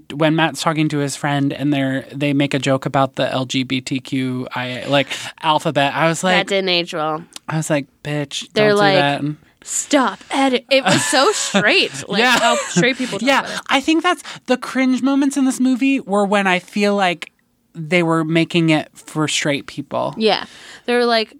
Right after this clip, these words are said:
Speaker 1: Like, it, th-,
Speaker 2: "L G B T Q."
Speaker 1: they didn't just let it be
Speaker 2: "What
Speaker 1: gay.
Speaker 2: does the Q stand for? Stop adding so many letters."
Speaker 1: Yeah,
Speaker 2: And I was like, "This
Speaker 1: yeah.
Speaker 2: is two gay men talking
Speaker 1: Yeah.
Speaker 2: about this."
Speaker 1: Yeah.
Speaker 2: It's so stupid.
Speaker 1: But then they were like,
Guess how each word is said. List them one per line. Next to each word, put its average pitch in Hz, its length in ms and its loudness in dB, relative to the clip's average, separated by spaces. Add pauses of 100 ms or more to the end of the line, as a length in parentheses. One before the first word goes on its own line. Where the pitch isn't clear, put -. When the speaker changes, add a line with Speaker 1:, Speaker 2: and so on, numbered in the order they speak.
(120)
Speaker 1:
Like, 262 220 0
it, 226 40 2
th-, 277 40 0
Speaker 2:
"L - 0 -
G 247 60 -2
B 170 100 -2
T 233 100 2
Q." 185 120 -4
Speaker 1:
they 214 160 2
didn't 220 240 2
just 214 200 0
let 202 120 2
it 147 160 -4
be 175 180 -2
Speaker 2:
"What 277 120 -2
Speaker 1:
gay. 339 340 4
Speaker 2:
does - 120 -2
the 320 140 2
Q 403 360 0
stand 320 340 0
for? 254 260 2
Stop 359 540 0
adding 330 320 2
so 320 320 0
many 294 240 2
letters." 277 640 2
Speaker 1:
Yeah, 185 160 4
Speaker 2:
And 156 80 4
I 156 60 2
was 165 60 0
like, 165 100 -2
"This 160 100 0
Speaker 1:
yeah. 151 100 2
Speaker 2:
is 147 120 -2
two 349 260 0
gay 311 260 -2
men 320 300 0
talking 202 240 -4
Speaker 1:
Yeah. 143 220 0
Speaker 2:
about - 240 -10
this." - 300 -14
Speaker 1:
Yeah. 143 340 -2 (440)
Speaker 2:
It's - 160 -12
so 226 400 2
stupid. - 680 2
Speaker 1:
But 196 100 2
then 233 160 0
they 254 160 2
were 233 140 2
like, 214 400 0